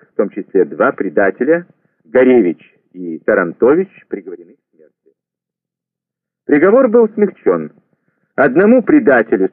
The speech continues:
смертная казнь заменена шестимесячным тюремным заключением, другому ссылкой на поселение, а остальным заключенным – каторжными работами от десяти до двадцати лет.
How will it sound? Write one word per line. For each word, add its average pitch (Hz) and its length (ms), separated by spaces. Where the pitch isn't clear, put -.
смертная 117 440
казнь 92 540
заменена 135 680
шестимесячным 143 1120
тюремным 85 440
заключением, 208 680
другому 208 480
ссылкой 208 600
на 165 100
поселение, 78 640
а - 100
остальным 214 420
заключенным – 87 680
каторжными 107 560
работами 190 760
от 220 220
десяти - 480
до 131 160
двадцати 113 460
лет. 76 200